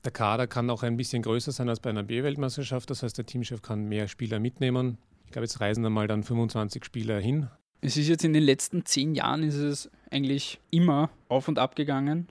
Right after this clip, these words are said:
Speaker 2: In die A-Gruppe, dann wieder in die B runter, A, B, A, B.
Speaker 1: Schon länger, also schon seit zweitausendfünf.
Speaker 2: Wie hoch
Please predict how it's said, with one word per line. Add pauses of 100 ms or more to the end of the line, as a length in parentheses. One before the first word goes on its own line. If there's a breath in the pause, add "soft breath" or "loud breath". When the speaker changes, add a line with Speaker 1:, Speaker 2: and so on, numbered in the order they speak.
Speaker 2:
In
die
A-Gruppe,
dann
wieder
in
die
B
runter,
A,
B,
A,
B. (400)
Speaker 1:
Schon
länger, (240)
also
schon
seit
zweitausendfünf. (180)
Speaker 2:
Wie
hoch